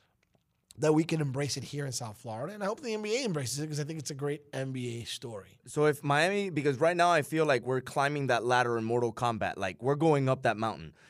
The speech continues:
Speaker 2: And at the top of the mountain, we know it's Shang Tsung, and we would love for it to be the Lakers, because at the end of the day, we would love for that opportunity to dethrone the king. Um,
Speaker 1: We match up poorly against both teams.
Speaker 2: We do, we do. So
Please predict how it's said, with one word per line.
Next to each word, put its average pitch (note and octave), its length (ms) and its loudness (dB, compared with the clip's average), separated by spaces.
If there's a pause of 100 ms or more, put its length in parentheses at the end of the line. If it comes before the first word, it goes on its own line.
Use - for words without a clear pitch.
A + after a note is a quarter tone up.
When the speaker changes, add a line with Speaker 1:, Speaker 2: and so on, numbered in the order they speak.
Speaker 2:
And A2+ 120 -4
at G#2+ 80 -4
the A#2 80 -2
top D#3+ 180 6
of E3 80 -4
the D#3 60 0
mountain, D3+ 420 2
we C3+ 160 0
know E3 200 6
it's C#3 100 2
Shang D3+ 260 0
Tsung, G#2+ 360 -4 (280)
and A#2+ 340 0
we C#3+ 140 4
would E3 160 4
love F#3 220 8
for E3 160 0
it C3 100 -4
to C#3 80 -8
be B2+ 100 -2
the A#2 100 -4
Lakers, G2+ 360 -4
because A#2 360 -4
at A2 240 -6
the B2+ 100 -2
end D#3 80 0
of D#3 80 4
the D3+ 80 6
day, E3 180 6
we C#3+ 160 2
would D3 160 0
love C3 300 2 (260)
for C3+ 200 -2
that C3 140 6
opportunity D3+ 600 2
to D3 120 -6
dethrone C3 640 -2
the C3 120 -2
king. C3+ 340 -4 (560)
Um, A#2 600 2 (720)
Speaker 1:
We F3 120 -6
match C#3+ 300 -2
up A#2 100 -6
poorly A2+ 320 -6
against G#2 240 -12
both G2+ 220 -16
teams. G2 280 -18
Speaker 2:
We D#3 140 0
do, A3 260 2 (100)
we A#2+ 120 -4
do. E3+ 360 -4
So C#3 420 4